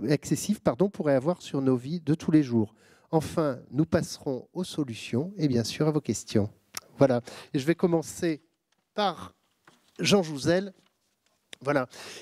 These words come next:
Et euh, Jean Jouzel, euh, comme je l'ai dit, le tra-, le tableau que je viens de brosser n'est pas particulièrement réjouissant ou joyeux.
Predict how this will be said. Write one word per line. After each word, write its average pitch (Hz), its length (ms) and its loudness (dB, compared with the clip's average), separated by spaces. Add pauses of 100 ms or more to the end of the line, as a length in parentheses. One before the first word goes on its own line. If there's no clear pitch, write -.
(140)
Et 180 160 4 (300)
euh, 147 320 2
Jean 180 140 0
Jouzel, 190 460 0 (100)
euh, 147 300 -2
comme 180 200 -2
je 156 120 -12
l'ai 170 100 -2
dit, 170 140 -4
le 190 60 -4
tra-, 156 260 -2
le 151 220 0
tableau 160 320 2
que 143 140 -2
je 117 80 -4
viens 135 140 2
de 127 60 -2
brosser 120 520 0
n'est 135 200 0
pas - 260 -2
particulièrement 131 840 0
réjouissant 131 540 0
ou 147 60 0
joyeux. 147 380 2